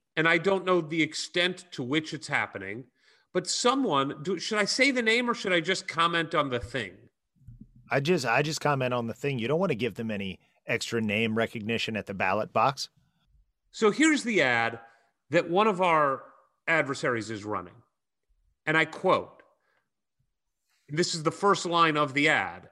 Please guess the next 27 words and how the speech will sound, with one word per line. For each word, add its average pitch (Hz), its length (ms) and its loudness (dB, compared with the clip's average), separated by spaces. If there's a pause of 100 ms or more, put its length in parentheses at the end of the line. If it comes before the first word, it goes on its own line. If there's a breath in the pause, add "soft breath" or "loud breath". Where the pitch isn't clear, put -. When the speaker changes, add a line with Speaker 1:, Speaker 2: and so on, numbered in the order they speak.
(120)
Speaker 1:
and 151 180 2
really, 165 460 2 (360)
it's - 160 -4
the 175 120 4
only 190 180 4
part 160 180 2
I'm 139 140 2
gonna 135 140 0
focus 156 400 -2
on. - 80 -16 (1500)
"Our 226 320 6
future 214 560 -2
challenge 143 640 0
will 151 140 0
be 156 160 -2
to 147 200 0
operate 190 720 2 (100)
an 170 160 -4
academic 175 640 0
institution 156 1000 -4
like 139 400 0 (120)
a 127 60 -2
business." - 880 -8 (1400)
I'm - 80 -8
gonna 202 140 2
stop 165 400 0
there 90 240 -12